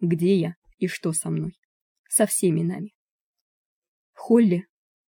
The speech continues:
слава богу, вы пришли наконец. А у нас несчастье».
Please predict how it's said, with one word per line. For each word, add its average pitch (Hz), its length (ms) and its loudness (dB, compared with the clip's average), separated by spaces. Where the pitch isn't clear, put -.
слава 226 420 0
богу, 180 300 0
вы 180 120 2
пришли 196 380 2
наконец. 170 580 -2
А 208 120 4
у 214 100 8
нас 208 260 4
несчастье». 190 680 -2